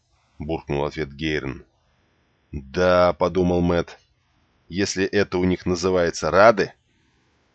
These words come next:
как же они тогда встречают тех, кому не рады? Не хотел бы я оказаться на месте этих бедолаг». «А как насчёт странствующего народа?» спросил Мэтт,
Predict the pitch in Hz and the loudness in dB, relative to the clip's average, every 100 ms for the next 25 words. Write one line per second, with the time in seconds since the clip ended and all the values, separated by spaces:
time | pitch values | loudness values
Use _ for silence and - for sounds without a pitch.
0 | _ - 143 110 123 123 - 117 113 - | _ 2 2 6 6 6 4 2 2 0
1 | 107 110 117 107 95 - 120 - 113 107 | 0 0 4 4 2 2 2 4 4 6
2 | 98 80 82 110 117 82 69 - - _ | 6 2 2 6 8 6 2 -6 -18 _
3 | _ _ _ _ _ _ - 139 156 135 | _ _ _ _ _ _ -4 0 2 2
4 | 117 120 117 131 110 - 120 104 92 92 | 2 2 4 4 4 4 4 4 4 2
5 | 104 107 92 - 87 - 85 78 90 98 | 4 4 2 0 -6 -6 -10 -6 0 2
6 | 85 69 _ _ _ _ _ _ _ _ | 2 -2 _ _ _ _ _ _ _ _
7 | _ _ _ _ _ - 160 156 131 135 | _ _ _ _ _ -4 -2 0 2 2
8 | - 123 - 117 117 101 110 - 104 101 | 4 2 0 2 2 2 -4 -2 0 2
9 | 90 78 87 98 _ _ _ _ _ - | 2 0 -2 -6 _ _ _ _ _ -14
10 | 78 78 - 78 85 120 - | -10 -8 -6 -4 -2 -2 -4